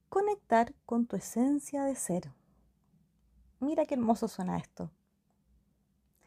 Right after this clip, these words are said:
Creas tu realidad desde lo que eres. En estos momentos, la conexión contigo mismo es lo más importante. Para manifestar aquello que quieres,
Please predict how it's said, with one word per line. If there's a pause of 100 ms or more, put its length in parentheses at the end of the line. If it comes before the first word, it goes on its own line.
(500)
Creas
tu
realidad
desde
lo
que
eres. (840)
En
estos
momentos, (400)
la
conexión
contigo
mismo (120)
es
lo
más
importante. (2000)
Para
manifestar (280)
aquello
que
quieres,